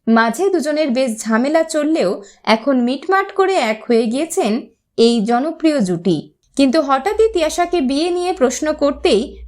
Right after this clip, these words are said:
বেফাঁস মন্তব্য করে বসলেন সোহেল। সোহেল জানান, "ওকে কাজ করতে হবে, আমাকেও কাজ করতে হবে,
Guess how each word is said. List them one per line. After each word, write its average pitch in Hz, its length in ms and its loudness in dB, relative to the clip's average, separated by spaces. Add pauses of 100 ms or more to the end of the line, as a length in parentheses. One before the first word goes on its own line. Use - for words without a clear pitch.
(100)
বেফাঁস 262 640 0
মন্তব্য 262 540 0
করে 277 240 0
বসলেন 294 440 -2
সোহেল। 214 480 0 (280)
সোহেল 320 360 2
জানান, 269 560 -2 (280)
"ওকে 294 260 2
কাজ 285 360 0
করতে 214 360 0
হবে, 175 420 -2 (180)
আমাকেও 320 460 0
কাজ 220 280 0
করতে 202 320 0
হবে, 175 440 0